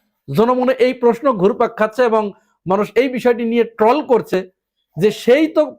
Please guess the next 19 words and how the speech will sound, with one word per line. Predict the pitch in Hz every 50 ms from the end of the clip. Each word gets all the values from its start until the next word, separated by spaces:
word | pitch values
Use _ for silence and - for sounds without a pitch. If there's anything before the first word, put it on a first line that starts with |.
| _ -
তিনি | 220 240 233
পথে | 226 - 214 196 - 202
আসলেন, | 185 165 143 - 175 165 160
তাহলে | 165 180 196 - -
এতদিন | 214 220 220 220 202 202 220 202 175
কেন? | 151 151 135 127 117 - _ _ _ _ _ _ _ _ _ _ _ _ _ _ _ _ _ _ _ _ _ _ _ _ _ _ _ _ _ _ _ _ _ _
এখন | - 196 214 - 269 269
যে | 247 285
তিনি | - 262 262 262 277
এটি | 262 214 254
সত্যি | 220 - - 240 226 - - - 240
কথা | 208 240 220 254
বলছেন, | 247 220 220 220 220 - 170 147 131 113 - _ _ _ _ _ _ _ _ _ _ _ _ _ _ _ _ -
তার | 202 208 220 226 220 -
অন্তর | 202 208 208 208 - 226 220 220
থেকেই | 220 240 247 262 254 240
যে | 220 240
তিনি | 233 233 226 226 220
মানুষকে | 202 196 196 208 196 - - 202